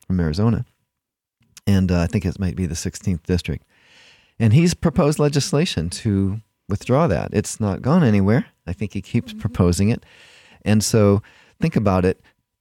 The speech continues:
Here's an example. I had a, I decided I was gonna switch insurance companies because I wasn't happy with, um, with my, the, the current State Farm. Wasn't happy with them. So I got with my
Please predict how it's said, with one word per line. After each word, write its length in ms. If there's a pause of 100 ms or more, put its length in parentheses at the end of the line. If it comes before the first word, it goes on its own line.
(140)
Here's 260
an 80
example. 420
I 80
had 240
a, 260 (600)
I 300
decided 320
I 60
was 80
gonna 160
switch 300
insurance 360
companies 420
because 280
I 40
wasn't 280
happy 340
with, 320
um, 320 (380)
with 240
my, 240 (420)
the, 160
the 160
current 220
State 320
Farm. 320 (100)
Wasn't 240
happy 240
with 160
them. 240 (460)
So 760
I 180
got 340
with 160
my 220